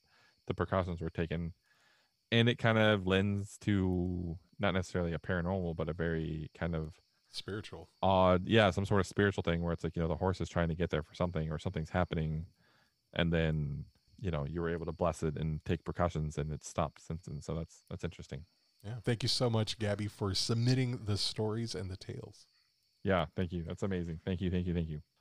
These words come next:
Speaker 2: All right. So I think I'm up next.
Speaker 1: Yep, let's do this.
Speaker 2: All right. I'm reading a story that came at the perfect timing, right before we started recording this, actually. I got this from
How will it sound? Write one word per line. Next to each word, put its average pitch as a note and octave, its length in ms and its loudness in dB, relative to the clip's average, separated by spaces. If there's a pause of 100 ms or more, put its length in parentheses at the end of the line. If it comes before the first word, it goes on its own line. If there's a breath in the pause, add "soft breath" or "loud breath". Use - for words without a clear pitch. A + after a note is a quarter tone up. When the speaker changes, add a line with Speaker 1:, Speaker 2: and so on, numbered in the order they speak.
Speaker 2:
All A#2+ 140 0
right. C#3 320 -2
So A2+ 280 0
I A2 100 -2
think C3+ 320 0 (100)
I'm A#2 300 2
up A#2+ 180 2
next. A#2 680 0 (1000)
Speaker 1:
Yep, G2+ 180 -4 (180)
let's E2+ 140 -8
do F#2 120 -6
this. E2+ 300 -14 (100)
Speaker 2:
All F2+ 120 -2
right. F2 320 -4
I'm A2 160 2
reading C3 320 2
a G#2+ 240 0 (180)
story C3 380 -2
that A2 160 0
came A2 200 -2
at F#2+ 200 -2
the G#2 120 -6 (120)
perfect - 380 -6
timing, G#2 400 -2 (180)
right A#2 260 2 (100)
before A#2 280 4
we A#2 100 4
started G#2+ 280 0
recording G2+ 400 -2
this, F2+ 180 -4
actually. G2 340 -8
I F#2 60 -6
got F#2 220 -2
this - 160 -2
from F#2 340 -2